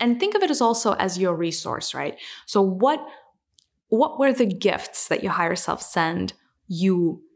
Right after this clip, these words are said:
here with? That's another way of thinking about it. What are the eight primary colors that I chose for this? And again, I'll be the first one to admit,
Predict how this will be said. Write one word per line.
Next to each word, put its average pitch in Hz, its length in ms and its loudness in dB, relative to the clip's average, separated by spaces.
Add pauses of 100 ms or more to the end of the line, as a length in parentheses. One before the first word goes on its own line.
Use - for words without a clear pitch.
here 196 320 2
with? - 580 -2
That's 170 180 -6
another 160 240 -4
way - 160 -8
of - 80 -14
thinking - 320 -18
about 85 240 -6
it. - 60 -16 (840)
What 254 340 0
are 285 140 2
the - 200 2
eight 226 220 0
primary 202 380 0
colors 185 480 0
that 185 100 -4
I 160 80 -2
chose 160 520 -2
for - 120 -16
this? - 420 -8
And 185 100 0
again, 196 400 0 (460)
I'll 185 220 4
be 254 140 2
the 285 80 -2
first 285 380 0
one 269 160 0
to 254 100 -2
admit, 240 360 0